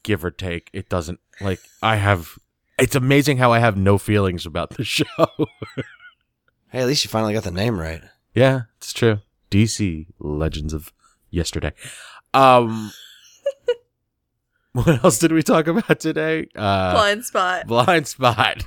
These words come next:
Speaker 1: <laughs>
Speaker 2: Absolutely.
Speaker 1: Yes.
Speaker 3: Despite the loss of John, John Hodgman, still watch this show. It's so freaking fun. <laughs>
Speaker 1: Star Wars.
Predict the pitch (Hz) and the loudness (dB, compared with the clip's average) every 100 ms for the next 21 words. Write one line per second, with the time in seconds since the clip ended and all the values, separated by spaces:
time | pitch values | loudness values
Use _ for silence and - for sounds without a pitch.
0 | 143 - 165 120 135 117 98 80 92 78 | -8 -6 0 2 2 2 -6 -6 -8 -8
1 | 85 - - - 247 - 226 220 220 196 | -8 -10 -10 -8 -6 0 2 2 -2 0
2 | 180 214 190 170 156 185 - 170 170 160 | 0 -2 -4 -2 -2 -4 -8 -2 -2 0
3 | 156 151 175 147 156 - - 170 151 151 | -4 -4 -10 -12 -12 -12 -6 -4 -4 -8
4 | - 156 156 - - - - _ - - | -8 -10 -10 -8 -8 -10 -16 _ -12 -4
5 | - - - 170 170 - - - - - | -2 -2 -4 -10 -10 -12 -12 -12 -12 -6
6 | 101 - - _ _ _ _ _ _ - | -6 -6 -10 _ _ _ _ _ _ -20
7 | _ _ - - - 131 - - 135 147 | _ _ -20 -20 -20 -20 -12 0 4 6
8 | 151 135 110 87 - - | 6 4 4 0 -6 -16